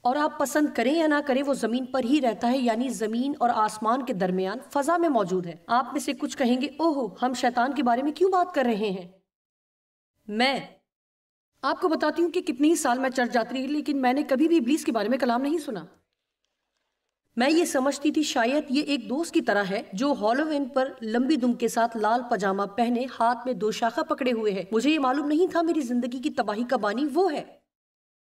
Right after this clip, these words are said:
और यीशु के नाम में मुझे उस पर कुदरत और इख्तियार दिया गया है और ये भी कि मुझे हथियार नहीं फेंकना कि वो आसानी से मुझे शिकस्त दे सके।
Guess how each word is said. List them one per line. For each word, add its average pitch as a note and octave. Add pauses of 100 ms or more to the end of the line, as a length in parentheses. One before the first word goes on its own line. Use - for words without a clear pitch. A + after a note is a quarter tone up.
(280)
और G3+
यीशु A#3+
के D#4+
नाम A#3+
में B3+
मुझे B3
उस B3
पर A#3+
कुदरत C4+
और A3+
इख्तियार B3
दिया A#3+
गया G3+
है A#3+
और C4
ये B3
भी D4 (320)
कि D4
मुझे C4+
हथियार A#3
नहीं C4+
फेंकना C4+
कि D4
वो C4+
आसानी B3
से B3+ (320)
मुझे A3+
शिकस्त E4+
दे D#4+
सके। F#3+